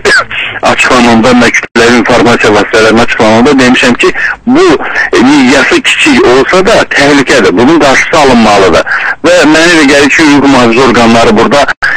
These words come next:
istəyir o adam ruhi xəstə olsun, istəyir başqa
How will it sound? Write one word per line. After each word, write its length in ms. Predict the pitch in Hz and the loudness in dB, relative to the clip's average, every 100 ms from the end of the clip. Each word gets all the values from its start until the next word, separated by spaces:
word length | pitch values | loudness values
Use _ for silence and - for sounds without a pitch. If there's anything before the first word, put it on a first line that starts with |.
| - | -6
istəyir 420 | - - 330 330 | -8 -4 0 0
o 140 | 139 123 | 2 2
adam 280 | 120 135 117 | 2 0 2
ruhi 300 | 127 131 120 | 2 0 0
xəstə 400 | 117 - - 113 | -2 -4 -2 0
olsun, 360 | 110 - 107 - | 0 0 0 0
istəyir 600 | - - 240 135 - - - - - | -2 0 0 0 -4 -8 -8 -10 -4
başqa 420 | 127 123 - 143 | -2 -2 0 0